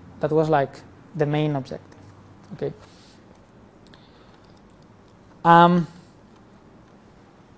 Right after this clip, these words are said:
and this is, like, represented in a, in a visual, in vi-, visualizing it just. So given the input image,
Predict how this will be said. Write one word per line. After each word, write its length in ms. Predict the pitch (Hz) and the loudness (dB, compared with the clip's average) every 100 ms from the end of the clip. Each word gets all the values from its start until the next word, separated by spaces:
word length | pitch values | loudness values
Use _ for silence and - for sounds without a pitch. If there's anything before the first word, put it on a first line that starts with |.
| - - | -20 -8
and 140 | 165 165 | -2 2
this 140 | 185 | 4
is, 140 | 196 | 4
like, 260 | 180 160 - 180 | 6 4 2 -2
represented 600 | 165 156 151 165 160 151 | -2 0 2 2 2 0
in 120 | 156 | 0
a, 240 | 139 131 131 | -4 -6 -8
in 100 | 147 | -6
a 40 | |
visual, 280 | 143 135 143 139 147 | -6 -6 -8 -8 -14
in 300 | 147 135 131 - - | -12 -12 -14 -20 -8
vi-, 80 | 160 | -4
visualizing 560 | 160 156 156 151 120 | -2 0 0 -2 -4
it 200 | 104 - | -14 -16
just. 260 | - - - - - - - | -18 -18 -20 -20 -20 -20 -4
So 180 | 170 151 | 0 2
given 320 | 170 202 202 | 4 4 4
the 60 | 185 | 2
input 240 | 170 170 | 2 2
image, 300 | 202 202 - | 2 0 -4